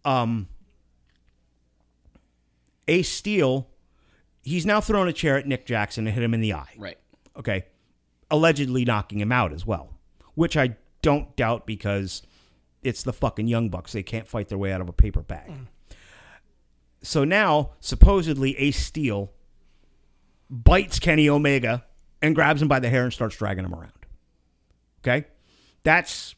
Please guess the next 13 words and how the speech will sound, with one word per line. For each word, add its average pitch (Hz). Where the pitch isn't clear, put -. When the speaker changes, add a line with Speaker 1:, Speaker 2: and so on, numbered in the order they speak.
Speaker 1:
the 135
Buck 170
side 92
of 78
things. 147
Speaker 2:
Mm-hmm. -
Speaker 1:
The 143
way 175
Punk 170
and 113
Steel 302
tell 92
it, 87